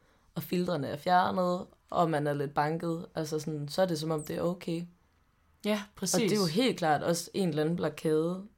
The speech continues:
Speaker 1: som man sådan lidt, du ved, generelt kollektivt har fået, fået sat op, fordi jeg føler, det er sådan med rigtig mange mennesker.
Speaker 2: Ja, og det er virkelig, virkelig noget, jeg i hvert fald kan ikke genkende det til.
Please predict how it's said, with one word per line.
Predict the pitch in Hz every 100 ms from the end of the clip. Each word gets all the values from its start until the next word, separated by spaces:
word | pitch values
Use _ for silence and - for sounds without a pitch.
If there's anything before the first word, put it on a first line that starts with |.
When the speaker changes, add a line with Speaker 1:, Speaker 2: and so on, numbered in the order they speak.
| _ _ -
Speaker 1:
som | - 160 147 151 180 - - _ - _ -
man | 170
sådan | 165 196
lidt, | 180 196 -
du | 180
ved, | 175 170 -
generelt | 160 151 170 165 - - _
kollektivt | - 165 170 - 156 147
har | 143
fået, | - 143 139 135 151 - _ _ _
fået | - -
sat | -
op, | 170 175
fordi | 160 156 147 - _ _ -
jeg | 165
føler, | 170 208 156
det | 139 147
er |
sådan | 156 156 147
med | 147
rigtig | 165 165
mange | 147 156
mennesker. | 170 147 147 156 143 _ _ _ _ _ _ _ _ _ -
Speaker 2:
Ja, | 160 143 - _ _ _ _ _ _
og | 165
det | 226 220
er |
virkelig, | 175 190 196 196 156
virkelig | 165 165 151
noget, | 147 143 147 147 - _ _ -
jeg | 170
i |
hvert | 170 151
fald | 151 135 85 - _ _ _ _ _ _ _
kan | - 165
ikke | 151
genkende | 151 151 151 147 143
det | 139
til. | - 147